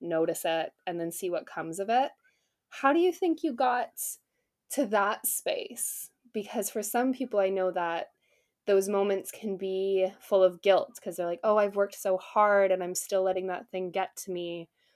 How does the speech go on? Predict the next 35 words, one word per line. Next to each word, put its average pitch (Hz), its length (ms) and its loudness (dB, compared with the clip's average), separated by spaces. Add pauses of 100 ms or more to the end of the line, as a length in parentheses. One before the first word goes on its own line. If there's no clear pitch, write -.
(180)
Or, 175 600 2
"I 170 80 -6
thought 190 260 2
I 196 100 4
was, 190 300 -2 (400)
I 196 100 0
thought 202 160 0
I - 20 2
was 220 120 0
more 208 120 0
mature 202 500 0
than 185 160 0
this 165 200 -6
by 170 180 -2
now," 165 440 -6
and 160 320 -14 (560)
they 214 80 2
can 220 180 -2
be 220 80 2
a 214 60 2
little 214 180 0
bit 208 140 0
more 202 180 -2
hard 180 360 0
on 208 140 0
themselves. 240 800 -4 (380)
So - 160 2
what 254 120 6
does 277 120 0
it 277 120 4
look 262 240 -2
like 240 200 -2
for - 140 -6
you 214 360 -2
to 226 120 -10